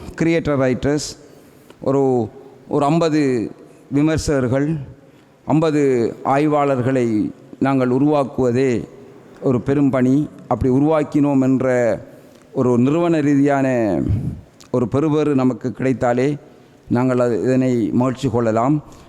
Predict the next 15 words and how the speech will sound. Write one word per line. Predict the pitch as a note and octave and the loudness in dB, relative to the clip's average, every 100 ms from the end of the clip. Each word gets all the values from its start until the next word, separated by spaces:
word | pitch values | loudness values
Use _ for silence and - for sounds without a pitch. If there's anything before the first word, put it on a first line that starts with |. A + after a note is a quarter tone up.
| - | -8
இது | B2+ B2+ | -4 -2
பற்றி | C#3+ D3+ | -2 0
வீடியோ, | C3+ D3+ D#3 D#3+ E3 E3 D3 - - | 0 2 2 2 0 0 -4 -8 -2
துண்டு | D3 C#3+ | 0 0
பிரசுரம், | - C3+ D3 C#3+ C#3+ | -4 -4 -2 0 0
பல்வேறு | C3 C3+ B2+ | 0 0 0
விடயங்கள் | B2 C3+ C3+ B2+ | 0 2 2 0
இருக்கின்றது. | A#2+ A2+ A#2 A2 G#2+ B2+ D3+ - - - - - | -2 -4 -2 -2 -2 -2 -4 -8 -20 -20 -18 -4
தயவுசெய்து | C3 D3 C#3+ C#3+ | 0 0 0 0
ஆர்வமுள்ளவர்கள் | B2+ D3+ D#3+ D3 C#3 C#3 C3 C#3+ D3 | 0 0 2 2 2 0 0 -2 0
இந்த | A#2+ C3 B2 A2+ G#2 G2 A2+ - - - - | 0 2 2 2 2 0 -2 -8 -20 -16 -2
தந்திருக்கின்ற | C#3 D3+ D3+ D3 C#3 C#3+ B2+ A#2 B2 G#2 - - - - | 0 2 0 0 0 2 0 2 0 -2 -4 -8 -12 -4
அந்த | B2+ B2 | -2 0
வினாக்கத்தை | B2 C#3 C#3+ C#3 C#3 B2+ | 2 0 0 -4 0 0
நிரப்பினால் | B2+ C3 C3+ B2+ C#3 D3+ | 0 -2 -2 0 0 -2